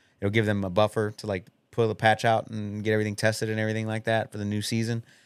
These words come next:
And I think sometime maybe at season three, like, this time next year,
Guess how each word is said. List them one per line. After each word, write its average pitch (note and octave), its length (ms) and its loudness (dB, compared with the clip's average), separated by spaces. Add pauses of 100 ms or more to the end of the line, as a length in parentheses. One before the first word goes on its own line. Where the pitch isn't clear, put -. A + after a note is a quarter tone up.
(280)
And G2+ 80 -2
I G#2+ 60 2
think A2+ 220 -2
sometime A2+ 920 0 (800)
maybe A#2 500 0
at G2+ 240 0
season A2+ 400 0
three, B2+ 480 0 (580)
like, G2 240 -2 (300)
this C3 180 2
time B2+ 300 0
next A#2 240 0
year, B2+ 380 -2